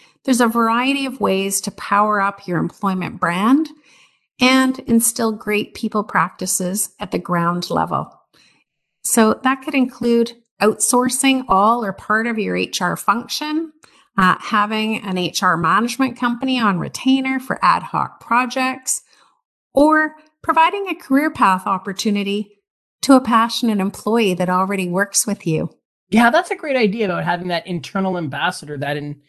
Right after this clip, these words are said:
Speaker 2: internal champion.
Speaker 1: Well, it also lends itself to, you know, recruitment strategies and having an awesome internal pipeline as well.
Speaker 2: Yeah, you're definitely future-proofing your workforce when you're doing that.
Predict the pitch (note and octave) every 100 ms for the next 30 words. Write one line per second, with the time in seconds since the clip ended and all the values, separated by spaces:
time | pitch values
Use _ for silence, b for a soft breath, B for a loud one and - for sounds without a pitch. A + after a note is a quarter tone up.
0 | _ _ F3+ F3+ - F#3 F3 - G#3 G#3+
1 | E3 C#3+ A2 A2 A#3 A3+ A#3 - G#3+ G3+
2 | - - _ - G3 A#3 - G3+ F#3+ F#3+
3 | B B G3 F#3+ G3 G3+ - - F#3+ E3
4 | F3+ - - F3 F3 E3+ E3+ b b -
5 | F3+ F3 E3+ F3+ - F#3+ E3+ F#3+ E3+ E3+
6 | - - E3 E3 F3+ F3 D#3 E3+ - -
7 | F3 E3+ E3+ E3+ E3+ D#3 - _ - E3
8 | D#3+ - E3 D#3 D3+ E3 D#3+ - D#3+ D3
9 | - D3 E3 D3+ D3 D3+ D3+ - D#3 D3
10 | D#3 _ _ _ _ _ _ _ F#3+ G3
11 | F#3 F3+ A3 A#3+ C4 B3 G3 - G#3+ G#3+
12 | G#3 - G#3+ G3+ E3 C#3+ D3+ F3+ E3 D3+
13 | D#3+ - E3+ C#3+ C3 D#3+ D3+ C3 C#3 C3
14 | B2+ A#2+ B2